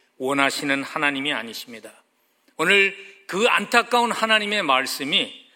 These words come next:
오늘 느헤미야가 예루살렘의 주민이었던 하나님의 백성들에게 도전하면서 했던 말 속에 잘 드러나 있죠.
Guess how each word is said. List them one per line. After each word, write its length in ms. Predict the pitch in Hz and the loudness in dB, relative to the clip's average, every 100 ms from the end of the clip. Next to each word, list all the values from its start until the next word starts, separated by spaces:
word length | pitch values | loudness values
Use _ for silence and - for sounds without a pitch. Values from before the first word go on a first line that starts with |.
| _ | _
오늘 300 | 156 175 175 | 0 2 2
느헤미야가 840 | 131 175 208 220 214 202 - 147 - _ _ _ 139 | 2 4 4 4 0 0 -4 -4 -10 _ _ _ 2
예루살렘의 680 | 185 240 247 220 233 233 | 2 2 0 0 2 0
주민이었던 1500 | - 185 185 190 185 175 180 143 185 - - 170 165 190 185 - - - | 0 -6 -4 -2 -2 0 -2 -2 -14 -18 2 2 4 0 -2 -8 -20 -2
하나님의 460 | - 240 226 220 | 2 4 4 2
백성들에게 960 | 165 156 - 156 143 139 131 160 123 139 - - _ | 0 -2 -4 -2 2 2 4 2 2 -2 -12 -20 _
도전하면서 800 | - 143 147 175 156 156 151 - | -6 -4 -2 -2 -2 -2 -4 -4
했던 200 | 135 160 | -6 -6
말 180 | 139 127 | -2 -2
속에 300 | 127 135 131 | -4 -6 -8
잘 260 | - - 196 | -6 -6 -6
드러나 340 | 165 151 151 | -6 -4 -4
있죠. 400 | 131 - 160 131 | -4 -6 -6 -6